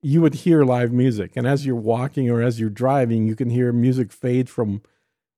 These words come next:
one live band, and then you start hearing a different type of music. And as you approach, you realize it's another live band playing. And that was very much the Austin that I moved to. Things were much cheaper there. The, the number of, what do they call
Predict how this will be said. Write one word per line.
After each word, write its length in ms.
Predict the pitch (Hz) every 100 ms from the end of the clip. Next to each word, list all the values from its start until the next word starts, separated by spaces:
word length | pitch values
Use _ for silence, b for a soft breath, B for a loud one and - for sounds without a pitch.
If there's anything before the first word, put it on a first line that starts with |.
| _
one 380 | 123 117 143 170
live 420 | 131 117 113 110
band, 380 | 113 113 127 131
and 280 | 110 113
then 100 | 113
you 40 | 117
start 280 | - 120 117
hearing 260 | 127 123
a 40 | 117
different 340 | 165 165 135
type 200 | 127 117
of 80 | 123
music. 380 | 123 135 143 135
And 100 | 117
as 140 | 113
you 80 | 110
approach, 400 | - 127 127 123
you 120 | 110
realize 460 | 110 117 107 117 120
it's 140 | 107
another 280 | 135 180 139
live 300 | 113 104 90
band 260 | 95 92
playing. 360 | - 104 110 110 _ _ _ _ _ _ _ _
And 180 | 143 127
that 200 | 143 156
was 180 | 143 131
very 280 | 127 135 127
much 260 | 123 -
the 100 | -
Austin 440 | 110 104 - - 104
that 140 | 101
I 120 | 131
moved 320 | 180 120 95 _
to. 260 | 98 92 -
Things 260 | 131 120 113
were 100 | 107
much 280 | 101 98 -
cheaper 320 | 98 90 98
there. 340 | 92 90 90
The, 520 | 101 98 104 95 92 92
the 80 | 117
number 480 | 123 127 120 120 113
of, 320 | 107 104 _
what 240 | 92 95 95
do 40 |
they 80 | 95
call 260 | - 55